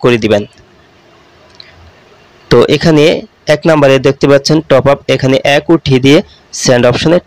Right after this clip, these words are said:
tap করে দিবেন। তো আপনার নিজ নাম্বারে মোবাইলে টাকা recharge করার জন্য এক উঠিয়ে দিয়ে sand option tap করলেই হবে। আর আপনার কিন্তু number উঠাতে হবে না, আপনার টাকার পরিমাণ এবং pin number দিলে কিন্তু টাকা recharge হয়ে যাবে। অন্য নাম্বারে recharge করার জন্য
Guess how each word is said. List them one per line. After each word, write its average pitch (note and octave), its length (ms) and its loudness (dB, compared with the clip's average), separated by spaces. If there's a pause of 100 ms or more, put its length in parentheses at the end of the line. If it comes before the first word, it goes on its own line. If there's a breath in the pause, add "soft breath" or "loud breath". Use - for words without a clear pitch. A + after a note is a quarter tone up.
tap G#2 240 -2
করে A#2+ 180 2
দিবেন। G#2 180 0 (1400 loud breath)
তো C3 60 0 (100)
আপনার D3 280 0
নিজ D#3+ 120 2 (120)
নাম্বারে D3+ 280 2 (160)
মোবাইলে C#3 260 2 (100)
টাকা D3+ 240 0
recharge C#3+ 280 0 (100)
করার C#3 240 4
জন্য C#3 140 2 (260)
এক D3+ 160 -2
উঠিয়ে C#3+ 220 2 (120)
দিয়ে D3 120 4 (120)
sand B2 260 0
option C#3+ 200 -2 (100)
tap B2 200 -2
করলেই C3 240 2
হবে। B2+ 140 2 (560 loud breath)
আর C3 140 0
আপনার D#3+ 280 -2
কিন্তু C3+ 180 0 (100)
number C3+ 240 0 (120)
উঠাতে C3+ 320 0
হবে B2+ 200 0
না, D3 120 2
আপনার B2 260 -4 (160)
টাকার D#3 280 0
পরিমাণ D#3+ 280 2 (120)
এবং B2+ 120 2 (100)
pin C3 200 0
number B2+ 260 0
দিলে C3+ 240 2
কিন্তু A#2+ 160 -2 (120)
টাকা C#3 180 -2
recharge B2+ 440 0
হয়ে C#3 160 4
যাবে। A2+ 160 0 (500 loud breath)
অন্য D3 140 2 (140)
নাম্বারে C#3+ 260 2 (100)
recharge C#3+ 380 0
করার C#3 240 2
জন্য B2+ 120 2